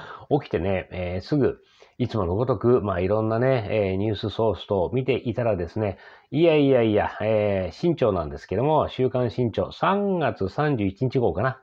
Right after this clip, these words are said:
えー、そのデイリー新潮という形で、えー、なんか出ておりました。いやね、なんかね、えー、さすがになんか、えー、新潮という感じで、非常に辛口なんですけども、まあちょっとね、か-、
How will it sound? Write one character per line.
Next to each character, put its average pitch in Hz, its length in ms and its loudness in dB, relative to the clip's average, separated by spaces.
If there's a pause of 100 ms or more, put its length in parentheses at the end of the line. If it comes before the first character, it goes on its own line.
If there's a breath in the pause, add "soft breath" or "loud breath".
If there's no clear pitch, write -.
(560 loud breath)
え 143 280 4
ー、 - 40 0
そ 123 80 2
の 120 100 2
デ 151 140 4
イ - 20 2
リ 170 140 2
ー - 20 -20
新 165 180 0
潮 135 200 2
と 120 100 -2
い 104 40 4
う 95 40 0
形 98 320 -2
で、 135 340 4
え 107 380 0
ー、 - 20 -2
な 107 100 -2
ん - 20 -8
か 92 80 -4
出 113 100 0
て 120 60 -4
お 127 60 0
り 117 40 0
ま 101 120 0
し - 40 -8
た。 76 320 -4
い 135 80 0
や 160 100 6
ね、 123 300 0 (680 soft breath)
な 147 100 0
ん 147 60 2
か 120 100 2
ね、 98 440 0
え - 40 -
ー、 - 20 -14
さ 120 120 -2
す 147 80 -4
が 170 100 2
に 170 140 2
な 165 100 2
ん 143 80 0
か、 98 240 2
え 98 60 0
ー、 - 20 -8
新 139 300 0
潮 87 180 0
と 80 80 -4
い 87 60 -2
う - 20 -6
感 92 240 -4
じ 87 100 -6
で、 101 300 0 (160)
非 113 100 -10
常 131 220 2
に 120 140 0
辛 147 300 0
口 - 320 -4
な 139 140 2
ん 123 120 2
で 92 100 0
す - 100 -16
け 98 140 -2
ど 92 80 -2
も、 87 160 -6
ま 107 140 -2
あ 95 80 -2
ち - 80 -6
ょ 147 60 2
っ 139 100 -10
と 107 100 -2
ね、 92 140 -6
か-、 - 280 -4